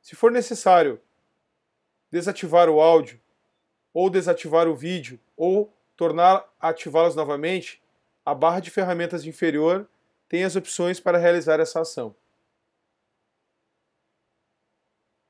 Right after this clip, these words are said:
Ao final da sessão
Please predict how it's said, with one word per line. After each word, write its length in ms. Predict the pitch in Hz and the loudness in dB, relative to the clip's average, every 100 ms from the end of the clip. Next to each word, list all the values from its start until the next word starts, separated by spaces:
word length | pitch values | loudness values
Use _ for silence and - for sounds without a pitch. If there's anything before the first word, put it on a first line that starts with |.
| _ _ _ _ _ _ _ _ _ _ _ _ _ _ _ | _ _ _ _ _ _ _ _ _ _ _ _ _ _ _
Ao 140 | 180 | -6
final 320 | 190 208 190 190 | -4 -2 -2 0
da 100 | 180 | -2
sessão 640 | - 165 - 185 214 | -6 -8 -4 -2 -4